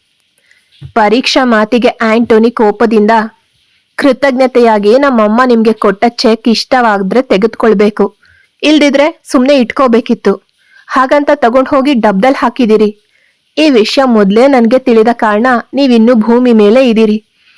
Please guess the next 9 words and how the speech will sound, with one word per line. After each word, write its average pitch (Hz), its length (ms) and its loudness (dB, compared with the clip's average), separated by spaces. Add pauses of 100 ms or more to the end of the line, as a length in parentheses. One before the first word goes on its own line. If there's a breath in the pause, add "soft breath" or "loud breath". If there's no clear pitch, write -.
(200 soft breath)
ಅದೇ 233 480 -2
ಭಾಯ್ಗೆ 233 460 -2
ತಿಳ್ದಿದ್ರೆ 254 840 -2 (100)
ನಿಮ್ಮ 262 240 2
ಕೆಲ್ಸವನ್ನ 233 680 0
ತೆಗಿಯೋಕೆ 247 540 -2
ಹೇಳಿದ್ದಲ್ದೆ 226 880 0 (360 soft breath)
ಅವ್ರೇ 247 360 2
ಗನ್ನಿಂದ 240 540 0